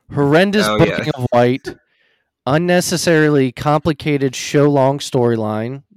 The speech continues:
Speaker 1: and we just talked
Speaker 2: Yeah.
Speaker 1: about that with the injury. Illogical booking of even entertaining the idea of allowing Cole to wrestle.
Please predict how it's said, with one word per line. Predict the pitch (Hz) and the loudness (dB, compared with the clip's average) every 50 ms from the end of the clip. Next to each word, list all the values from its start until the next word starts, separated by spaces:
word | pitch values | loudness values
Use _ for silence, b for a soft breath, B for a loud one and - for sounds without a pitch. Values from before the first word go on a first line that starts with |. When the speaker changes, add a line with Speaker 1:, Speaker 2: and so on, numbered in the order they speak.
| _ _ _ - | _ _ _ -20
Speaker 1:
and | 110 110 | -16 -14
we | 107 110 | -14 -12
just | 107 117 - - | -12 -14 -10 -6
talked | 120 107 101 - | -6 -6 -6 -6
Speaker 2:
Yeah. | 104 | -10
Speaker 1:
about | 104 95 98 98 | -10 -10 -10 -10
that | - 110 107 110 117 - _ | -10 -10 -10 -10 -10 -14 _
with | - 110 104 - | -16 -16 -14 -12
the | 110 107 87 | -10 -10 -10
injury. | 98 107 101 101 107 107 110 113 117 b b b b b b b b b b b b - | -10 -12 -12 -12 -12 -10 -12 -12 -14 b b b b b b b b b b b b -8
Illogical | 127 120 120 127 131 151 156 - 180 170 180 170 147 | -6 -2 2 4 4 4 4 2 0 0 0 0 0
booking | - - 151 156 - - 165 151 147 147 151 156 - - _ _ _ _ - | 2 2 2 2 2 0 -2 -2 -2 -2 -4 -6 -8 -10 _ _ _ _ -10
of | 117 104 - | -8 -6 -4
even | 151 156 160 151 156 143 | -2 -2 -2 -2 -2 -2
entertaining | - 147 147 160 143 131 - - 170 175 180 175 175 170 | -2 -2 -2 -2 -2 -2 -2 -4 -2 -2 -2 -2 -2 0
the | 160 147 135 | 0 2 2
idea | 135 127 123 131 123 127 127 131 131 131 131 - _ | 2 2 2 2 2 4 4 4 4 2 0 -2 _
of | - 117 113 | -6 -6 -4
allowing | 113 113 117 120 123 131 135 127 123 | -4 -4 -2 -2 -2 -2 -2 -4 -6
Cole | 110 - - 139 131 135 | -8 -8 -6 -4 -4 -2
to | 123 123 | -4 -4
wrestle. | 113 113 117 120 120 - - 95 98 110 - | -4 -2 -2 -2 -4 -6 -10 -10 -10 -10 -12